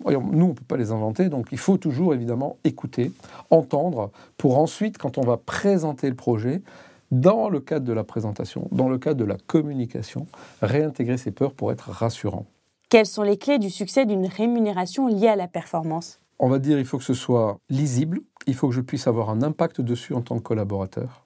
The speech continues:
Speaker 1: et il faut que la rémunération soit à la hauteur de l'effort que vous allez me demander. Voilà les trois clés.
Speaker 2: L'intéressement aux performances peut-il concerner des entreprises de toute taille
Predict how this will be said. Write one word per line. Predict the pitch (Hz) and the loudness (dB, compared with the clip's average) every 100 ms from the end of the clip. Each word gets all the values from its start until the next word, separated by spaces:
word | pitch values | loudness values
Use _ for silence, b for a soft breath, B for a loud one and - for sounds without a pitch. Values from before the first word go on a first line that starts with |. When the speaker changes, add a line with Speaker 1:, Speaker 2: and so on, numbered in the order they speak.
| - | 0
Speaker 1:
et | 120 | 0
il | 120 | 2
faut | 147 135 | 0 -2
que | - 113 101 - _ _ _ _ _ - | 0 0 0 -6 _ _ _ _ _ -2
la | 110 | 2
rémunération | 151 156 147 139 127 127 139 143 | 2 2 0 0 0 -2 -6 -6
soit | - 123 | 0 0
à | |
la | 110 | 0
hauteur | 110 123 117 | 0 0 0
de | |
l'effort | 101 110 - - | -2 -2 -4 -2
que | 107 107 _ _ _ _ | -6 -6 _ _ _ _
vous | 120 101 | -4 -2
allez | 98 | -2
me | 101 | -2
demander. | 101 95 90 95 95 _ _ _ - | -4 -4 -6 -8 -14 _ _ _ -6
Voilà | 101 101 | -4 -2
les | 101 | -4
trois | - - | -6 -8
clés. | - - _ _ _ _ b b - | -10 -18 _ _ _ _ b b 0
Speaker 2:
L'intéressement | 220 233 233 247 202 196 - 226 226 220 196 _ - | 4 4 2 -2 0 -2 -2 0 2 2 -2 _ 4
aux | 208 | 6
performances | 214 202 202 196 247 302 | 6 -2 -4 -4 -2 0
peut-il | - 220 226 - | 0 0 -2 -2
concerner | 214 - 196 190 254 B B B | -2 0 0 0 -2 B B B
des | 185 208 202 | 2 4 2
entreprises | 185 185 214 185 | -4 -2 0 0
de | 180 | -2
toute | 185 233 226 - | -4 -4 -4 2
taille | 202 233 277 | 2 2 -6